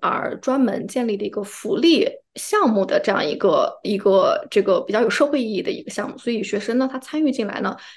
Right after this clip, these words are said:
也是，啊，他到时候在简历里面呀，或者说他在文书里面啊，是可以直接去写的，啊，就是说这个教授跟 Uber 公司合作的，啊，然后这个项目呢，它其实设置出来就是为了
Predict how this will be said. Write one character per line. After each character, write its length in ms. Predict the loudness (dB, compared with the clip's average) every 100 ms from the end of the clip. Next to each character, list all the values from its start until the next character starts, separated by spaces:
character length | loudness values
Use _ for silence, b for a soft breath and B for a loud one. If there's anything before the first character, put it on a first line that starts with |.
| B
也 220 | -4 -2
是， 280 | -2 2 2 2 B B
啊， 100 | -4
他 100 | -2
到 100 | -2
时 80 | 0
候 40 |
在 120 | 0 -2
简 200 | -2 -4
历 100 | -4
里 120 | -4
面 160 | -6
呀， 160 | -6 -6
或 100 | -4
者 80 | -4
说 120 | -4
他 100 | -6
在 160 | -4 -4
文 160 | -4
书 140 | 0 0
里 80 |
面 160 | 0 -2
啊， 80 | -6
是 120 | -6
可 120 | 0
以 60 | 0
直 100 | 0
接 100 | -2
去 140 | -2
写 260 | -4 0 0
的， 180 | 0 -4 -10 B B
啊， 160 | -6
就 120 | -4 -4
是 80 |
说 280 | -2 0 0 0
这 120 | -2
个 80 | -2
教 160 | -2
授 200 | -2 -2
跟 100 | -2
Uber 260 | -2 -2 -2
公 140 | -4
司 100 | -8
合 160 | -6 -4
作 220 | 2 2
的， 160 | 2 -4 B B
啊， 200 | -4 -4 -2
然 160 | -2
后 300 | 0 4 4
这 140 | 4 0
个 80 |
项 240 | 0 0 0
目 80 | -2
呢， 80 | -4
它 140 | -6
其 120 | -4
实 160 | -2 -2
设 160 | 0 0
置 100 | 0
出 140 | -2
来 100 | -2
就 140 | 0 0
是 100 | 2
为 220 | 4 4
了 180 | 4